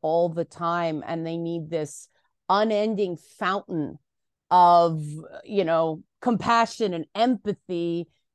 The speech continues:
and they end up getting blamed for a lot of things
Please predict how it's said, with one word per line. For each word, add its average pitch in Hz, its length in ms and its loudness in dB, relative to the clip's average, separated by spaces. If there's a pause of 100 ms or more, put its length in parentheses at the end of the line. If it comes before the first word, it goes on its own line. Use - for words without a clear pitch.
(100)
and 220 200 0
they 208 140 -2
end 240 220 -2
up 220 280 4 (400)
getting 202 580 -2
blamed 196 680 -4 (120)
for 185 160 0
a 175 80 2
lot 175 340 2
of 180 80 -2 (120)
things 175 800 -8